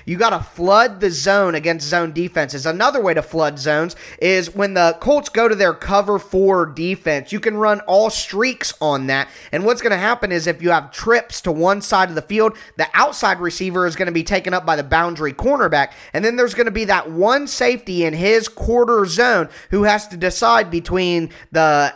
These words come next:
outside slot running a streak or the inside slot, which is usually a tight end. Think Anthony Firkser, think Jonnu Smith in here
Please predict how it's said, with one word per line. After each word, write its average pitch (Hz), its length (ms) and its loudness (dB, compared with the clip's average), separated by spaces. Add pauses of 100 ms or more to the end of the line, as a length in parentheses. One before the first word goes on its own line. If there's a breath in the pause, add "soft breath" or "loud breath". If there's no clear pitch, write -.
outside 240 520 2
slot 254 400 0
running 247 220 0
a 247 40 -2
streak 269 380 -4 (160 loud breath)
or 214 180 4
the 220 180 -6
inside 185 460 -2
slot, 170 320 0
which 170 140 -4
is 160 140 -6
usually 165 340 0
a 135 80 0
tight 147 300 -2
end. 185 240 0
Think 139 200 -6
Anthony 135 420 -6
Firkser, 175 480 -4
think 143 200 -4
Jonnu 143 380 -2
Smith 185 300 -6
in 185 80 -4
here 190 200 -2